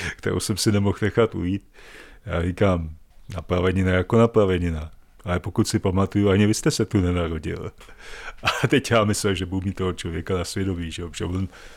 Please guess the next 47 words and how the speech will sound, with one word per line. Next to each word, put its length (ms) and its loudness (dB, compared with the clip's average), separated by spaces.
zrudnul, 680 4
teď 200 0
prostě 320 0
lapal 320 4
po 180 0
dechu, 320 0
že 120 2
jo, 120 4
teď, 260 -4
teď 180 -6
prostě, 340 0
že 100 2
jo, 100 6
nemohl 280 2
popadnout 520 2
dech. 180 4
Já 100 0
jsem 160 -4
říkal: 240 0
„Bože 300 -2
můj, 180 0
on 180 0
ho 60 0
tady 200 4
trefí, 420 0
že 100 2
jo, 180 6
<laughs> 140 -6
já 200 2
ho 60 -2
budu 220 2
mít 120 4
na 60 2
svědomí.“ 480 2
No, 140 4
tak, 340 -2
eh, 460 -8
říkám, 280 -2
někdy 300 0
s, 380 -6
s 160 -12
těma 220 -8
naplaveninama 680 -6
je 80 -8
to 120 -12
jako 200 -12
zajímavý. 480 -8